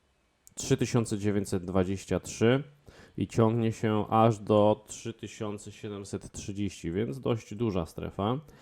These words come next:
Ciężko złapać tutaj idealne miejsce do zajęcia pozycji.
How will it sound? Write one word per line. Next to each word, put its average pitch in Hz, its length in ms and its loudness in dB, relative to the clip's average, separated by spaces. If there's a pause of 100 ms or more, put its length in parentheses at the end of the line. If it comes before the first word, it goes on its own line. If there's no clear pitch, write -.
(460)
Ciężko 113 880 8 (340)
złapać 107 760 4
tutaj 98 480 0
idealne 101 500 4
miejsce 101 520 0
do 95 360 2
zajęcia 95 480 -2
pozycji. 98 640 -4